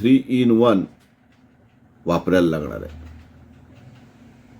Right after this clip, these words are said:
तसं बघितलं तर नवीन कायद्यात आणि जुन्या कायद्यात फार मोठी तफावत आहे असं नाही.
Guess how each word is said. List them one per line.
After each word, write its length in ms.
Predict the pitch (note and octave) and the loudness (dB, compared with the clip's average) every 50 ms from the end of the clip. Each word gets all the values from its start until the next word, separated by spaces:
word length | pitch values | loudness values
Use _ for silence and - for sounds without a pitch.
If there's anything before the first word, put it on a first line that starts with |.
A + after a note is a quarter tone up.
| - - - - - _ - - _ - - - B2+ C3 - - - - - - - - - - - - - - - - - - - C#3+ | -20 -20 -20 -20 -20 _ -20 -20 _ -20 -20 -20 -20 -20 -20 -20 -20 -20 -20 -20 -20 -20 -20 -20 -20 -20 -20 -20 -20 -20 -20 0 6 6
तसं 280 | C#3+ C3+ C#3 F#3 F3 | 6 8 6 4 6
बघितलं 520 | D#3+ D#3+ D#3+ E3 F#3 - F3 F3 F3+ F3+ - | 6 6 6 4 2 4 4 4 4 4 2
तर 60 | F3 D#3+ | 2 4
नवीन 420 | D3 C3 C3 C3 C3+ D#3+ F3 E3+ | 4 6 6 6 6 6 4 4
कायद्यात 380 | - D#3 D3 D3+ D3 E3 E3 C3 | 2 4 4 4 4 2 0 0
आणि 200 | C3+ D3+ D3 D3 | 0 2 2 4
जुन्या 340 | C#3+ A#2 G#2+ B2+ B2+ D3 D#3 | 2 2 0 2 2 2 2
कायद्यात 380 | D3+ C#3 C#3+ C#3 C3+ D3 D3+ D3 - - _ | 2 2 2 2 2 2 0 0 -2 -12 _
फार 360 | - G2+ A2 B2+ D3 D#3+ D#3+ | -6 -2 0 2 4 4 4
मोठी 300 | D3+ C#3+ D3 C#3+ C3+ D3+ | 4 4 2 2 2 2
तफावत 540 | D3 - C3+ B2 - C3+ C3+ C3+ C3+ C3 C3+ | 2 2 0 2 2 2 4 4 4 2 2
आहे 240 | C3+ C3 C3+ C#3+ C3 - - | 4 4 4 2 0 -4 -8
असं 260 | F#2+ - - G#2 G2 | -8 -2 0 0 0
नाही. 220 | F2 D#2 D2 D2+ | 0 -2 -6 -8